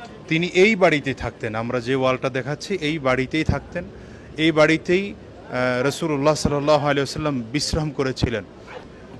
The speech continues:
এবং এখানেই হযরত আকদাস রাদিয়াল্লাহু আনহু তিনি রাসূলুল্লাহ সাল্লাল্লাহু আলাইহি ওয়াসাল্লামকে আঙ্গুর খাওয়াইছিলেন।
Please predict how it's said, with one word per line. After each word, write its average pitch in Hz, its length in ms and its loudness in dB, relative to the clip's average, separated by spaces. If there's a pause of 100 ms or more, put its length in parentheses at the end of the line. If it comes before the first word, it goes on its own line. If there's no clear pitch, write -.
(120)
এবং 147 240 -4
এখানেই 151 440 0 (880)
হযরত 131 220 -6 (140)
আকদাস 147 420 -4
রাদিয়াল্লাহু 143 560 0
আনহু 135 380 -4 (760)
তিনি 143 220 0
রাসূলুল্লাহ 143 600 0
সাল্লাল্লাহু 139 580 -2
আলাইহি 135 340 -4
ওয়াসাল্লামকে 165 640 -6 (880)
আঙ্গুর 131 340 -2
খাওয়াইছিলেন। 117 600 -2